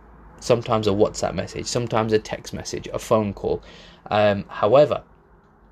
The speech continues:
when you're in the middle of that project and it's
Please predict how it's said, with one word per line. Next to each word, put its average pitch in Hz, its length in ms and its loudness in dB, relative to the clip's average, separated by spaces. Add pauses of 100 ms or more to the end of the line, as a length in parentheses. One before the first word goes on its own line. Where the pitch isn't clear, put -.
(160)
when 120 220 -6
you're 143 320 8
in 135 120 -4
the 127 60 -6
middle 127 260 2
of 110 100 0
that - 200 0
project - 560 -2 (400)
and 107 580 -4
it's - 440 -2